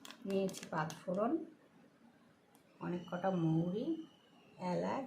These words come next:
এলাচটা দিলে কিন্তু খুব সুন্দর সেন্ট হয়। দেবো কটা শুকনো লঙ্কা নিয়ে নিয়েছি, আর কটা তেজপাতা, আর একটু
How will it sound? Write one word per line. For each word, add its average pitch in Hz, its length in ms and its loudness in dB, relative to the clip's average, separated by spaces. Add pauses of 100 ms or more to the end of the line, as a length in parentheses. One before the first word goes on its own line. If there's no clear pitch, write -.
(120)
এলাচটা - 440 -2
দিলে 180 200 -2 (100)
কিন্তু 190 200 -6 (120)
খুব 196 160 -14 (120)
সুন্দর 175 380 0 (1500)
সেন্ট 170 260 -4 (100)
হয়। 196 200 -6 (2500)
দেবো 180 300 -2
কটা - 300 -4 (1700)
শুকনো 170 460 -4
লঙ্কা 165 360 0
নিয়ে 160 300 4
নিয়েছি, 160 400 2 (1400)
আর 196 180 -10
কটা 233 240 -6 (460)
তেজপাতা, - 640 -8 (1120)
আর 196 180 -4
একটু - 160 -6